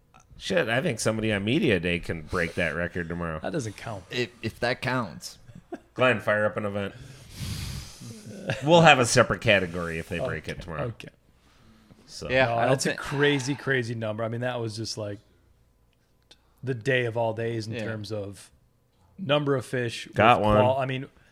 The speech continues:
Speaker 2: what were they all, like, two and a half to four and a half pounds, just one after another? I mean,
Speaker 3: I'm curious how
Speaker 2: I mean, he, he caught a lot of, like,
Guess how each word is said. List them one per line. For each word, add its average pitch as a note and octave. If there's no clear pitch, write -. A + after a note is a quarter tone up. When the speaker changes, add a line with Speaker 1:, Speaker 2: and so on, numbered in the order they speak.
Speaker 2:
what D3
were C3+
they B2
all, B2
like, A#2+
two B2+
and A#2+
a A#2
half A#2
to A2
four A2+
and A2+
a A2+
half A2
pounds, A2
just -
one G#2
after G2
another? A2
I G2
mean, G2
Speaker 3:
I'm B2+
curious A2
how F#2+
Speaker 2:
I -
mean, D#2+
he, D3+
he D#3
caught A#3
a D3+
lot C#3
of, C3
like, A#2